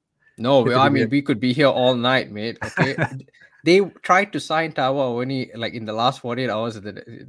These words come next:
Speaker 1: before the
Speaker 2: Really?
Speaker 1: deadline. Yes,
Speaker 2: Ah.
Speaker 1: th-, that
Speaker 2: I,
Speaker 1: came out
Speaker 2: I
Speaker 1: this
Speaker 2: would
Speaker 1: week.
Speaker 2: think Chelsea tried to sign pretty much anyone and everyone they could.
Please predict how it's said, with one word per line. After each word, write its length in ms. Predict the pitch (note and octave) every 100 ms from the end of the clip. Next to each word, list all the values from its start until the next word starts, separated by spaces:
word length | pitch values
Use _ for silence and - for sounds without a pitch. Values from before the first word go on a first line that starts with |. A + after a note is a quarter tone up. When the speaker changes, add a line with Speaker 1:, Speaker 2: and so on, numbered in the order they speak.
| -
Speaker 1:
before 280 | A#2+ A2 C3
the 80 | D#3
Speaker 2:
Really? 120 | C4 -
Speaker 1:
deadline. 280 | A2+ G#2 - _ _ _ -
Yes, 160 | E3 F3+
Speaker 2:
Ah. 180 | A2+ - -
Speaker 1:
th-, 140 | -
that 160 | C3+ F3
Speaker 2:
I, 100 | F3
Speaker 1:
came 80 | C3+
out 140 | C3+
Speaker 2:
I 20 |
Speaker 1:
this 60 | F3
Speaker 2:
would 100 | F3+
Speaker 1:
week. 60 |
Speaker 2:
think 140 | A#3+ -
Chelsea 260 | E3 D#3+
tried 300 | D#3+ C#3 C3+
to 120 | B2+ A2
sign 480 | - A#2 A2 G#2+ -
pretty 160 | B2 A2
much 200 | G#2+ - -
anyone 540 | G#2+ G#2 G2+ F#2+ F2+ F2 _ _ _ _ _ _ -
and 160 | G#2+
everyone 640 | A2 G2+ F#2+ G2+ F#2 F2+ F2+
they 100 | F#2
could. 280 | - F#2+